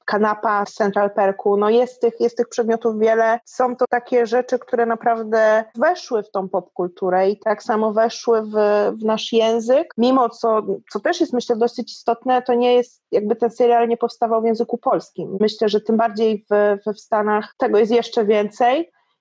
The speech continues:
I też, no, jest to w jakimś tam stopniu łatwiejsze, o czym zresztą później będziemy mówić.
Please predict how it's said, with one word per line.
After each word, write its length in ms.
I 80
też, 180
no, 120
jest 240
to 60
w 20
jakimś 280
tam 140
stopniu 340
łatwiejsze, 580
o 60
czym 200
zresztą 280
później 320
będziemy 400
mówić. 440